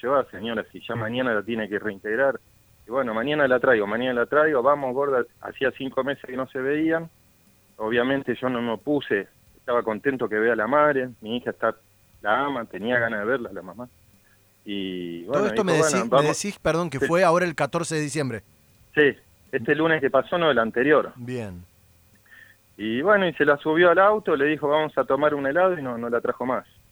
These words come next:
Speaker 1: Y desde ahí me hace impedimento de contacto, yo no sé dónde está, no pude volver a hablar. Me llamó mi hija, me llamó el domingo a la mañana nada más, me hizo una videollamada y para decirme que estaba bien, pero después no,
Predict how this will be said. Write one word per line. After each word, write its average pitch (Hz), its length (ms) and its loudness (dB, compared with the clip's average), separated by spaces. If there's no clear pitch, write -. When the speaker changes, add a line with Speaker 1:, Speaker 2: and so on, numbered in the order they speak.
Speaker 1:
Y 95 220 -8
desde 98 260 0
ahí 143 180 4
me 143 100 0
hace 135 200 -4
impedimento 120 520 -2
de 117 60 0
contacto, 127 440 0
yo 139 120 -6
no 135 160 -4
sé 143 100 -4
dónde 123 260 -4
está, 160 400 2
no 117 140 -4
pude 123 280 -2
volver 110 320 0
a 107 60 2
hablar. 147 500 4
Me 101 220 -4
llamó 143 320 2
mi 139 240 -2
hija, 147 160 -2
me 127 140 -4
llamó 135 260 -4
el 127 60 -2
domingo 135 380 -4
a 120 40 -2
la 117 100 -2
mañana 147 460 -2
nada 127 220 -8
más, 147 220 -10
me 127 80 -12
hizo 117 160 -16
una 107 120 -10
videollamada 123 800 -10
y 92 40 -16
para 95 260 -8
decirme 117 340 -10
que 101 60 -12
estaba 104 360 -6
bien, 147 240 -8
pero 98 220 -12
después 107 260 -12
no, 92 280 -16